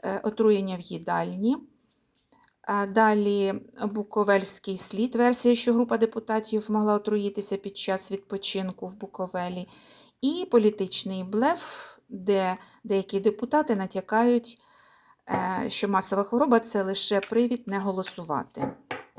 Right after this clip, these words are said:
за важкі вимоги М В Ф. Тож перша, ось імператриця, да, отруєння в лікарні, карта вказує на кухню, їжу, достаток, ситуація пов'язана з продуктами харчування,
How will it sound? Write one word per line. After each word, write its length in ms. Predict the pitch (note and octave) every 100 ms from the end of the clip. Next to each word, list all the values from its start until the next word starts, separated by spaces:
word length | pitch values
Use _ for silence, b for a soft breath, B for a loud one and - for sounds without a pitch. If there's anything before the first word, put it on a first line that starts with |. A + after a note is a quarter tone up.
| - _ - - _ - - b b b G3+
за 200 | F#3+ A#3
важкі 400 | A3+ G#3+ - G3+
вимоги 760 | F#3 F3 - F#3+ F3 E3+ E3+ F3
М 140 | E3
В 260 | E3+ G#3 C4+
Ф. 160 | C4+ - - _ _ b b b b -
Тож 320 | D#4+ D#4+ -
перша, 640 | - G3 E3+ - - F3+ -
ось 220 | D4 D4
імператриця, 1000 | A#3+ A3+ A3+ A3 A3 G3 F3 D#3+ - E3+
да, 240 | F3+ A3 C#4+
отруєння 640 | A#3+ G#3+ G#3 G3 F#3 F#3
в 40 | F3+
лікарні, 680 | F3+ - A#3 C4+ C#4+ C#4
карта 320 | C4+ A3+ A3+ G#3
вказує 500 | - G3 F#3+ F#3+ F3+
на 140 | F3+
кухню, 500 | - B3 C4+ - A3+
їжу, 480 | G#3+ - A3+ A#3+ A3+
достаток, 840 | F#3 E3+ - G#3 A3 A3+ A3+ A3
ситуація 640 | - G3 F3+ F3 - F3+ - B B B -
пов'язана 600 | G3 F#3 F3 F#3 F3 F3
з 100 | -
продуктами 720 | F#3 F3 B3+ C4+ A#3+ G#3+ G#3
харчування, 960 | G#3 G3+ - G3+ G3 G3 G3 F#3 F3+